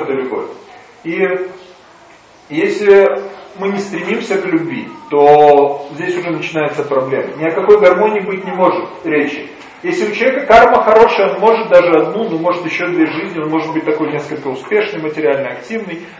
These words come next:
Но в наш век уже даже две жизни едва ли. То есть обычно пять-десять лет, и потихоньку уже начинает закрываться всё. Вот. И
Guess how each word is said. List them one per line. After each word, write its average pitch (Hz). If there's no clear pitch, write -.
Но 170
в 175
наш -
век 247
уже 196
даже 190
две 175
жизни 143
едва 127
ли. -
То 143
есть 139
обычно -
пять-десять 165
лет, 135
и 113
потихоньку 139
уже 120
начинает 117
закрываться 110
всё. -
Вот. 139
И 196